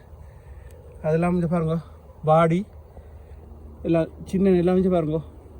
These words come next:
அப்படியே சோர்ந்து போயிருக்கு. வெயில் வந்தா தான் இனி பைத்தங்காய் வரும். இன்றைக்கு கொஞ்சம் குறையத்தை அடுத்து நான் பார்ப்போம்.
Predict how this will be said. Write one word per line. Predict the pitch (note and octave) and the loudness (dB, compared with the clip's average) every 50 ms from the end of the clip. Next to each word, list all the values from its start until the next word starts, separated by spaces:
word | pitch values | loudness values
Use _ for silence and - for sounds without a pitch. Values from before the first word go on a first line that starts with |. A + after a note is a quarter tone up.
| - - - - - | -20 -18 -14 -10 -6
அப்படியே | D#3 D3 E3+ F#3+ F#3+ F#3+ F3+ E3+ E3 D#3 D3+ D3 D3 B2 - | -2 2 4 4 4 4 4 4 2 0 0 -4 -6 -6 -2
சோர்ந்து | - G3+ G#3 G#3+ G3 F#3+ E3+ | 0 2 2 4 4 4 4
போயிருக்கு. | F#3 F#3+ E3+ D3 - - - - - - - - - - - - - - - - | 4 4 2 0 -2 -8 -14 -16 -18 -20 -20 -20 -18 -18 -18 -18 -20 -6 0 4
வெயில் | E3 F#3 G#3 A3 G3+ | 4 6 6 4 4
வந்தா | F#3+ F#3+ F#3+ F#3 F3 G#3+ | 4 4 2 2 2 2
தான் | G#3+ G3+ | 2 4
இனி | F#3+ E3+ D#3+ | 4 4 4
பைத்தங்காய் | E3+ F3 E3+ E3+ E3 D#3 D#3 | 2 2 2 2 2 0 0
வரும். | C#3+ C3 - - - - - - - - - - - - - - | -2 -4 -6 -10 -16 -18 -18 -18 -20 -20 -20 -20 -20 -16 -8 -2
இன்றைக்கு | - E3 F#3+ E3 | 0 2 2 4
கொஞ்சம் | F3+ F3+ E3+ E3 | 2 2 2 2
குறையத்தை | - F3+ F#3 E3 F3 E3 | 2 2 2 2 2 0
அடுத்து | D#3 D3 D3 D3 | 0 -2 -2 -2
நான் | D#3 G3+ G#3 - - - - - - - - - - - - - - - - - - - - - - - - - | -4 -4 -4 -6 -10 -16 -16 -18 -18 -20 -20 -20 -20 -20 -20 -20 -20 -20 -20 -20 -20 -20 -20 -18 -18 -14 -8 -6
பார்ப்போம். | E3 D#3+ D3 A#2+ B2 - | -6 -6 -4 -6 -8 -10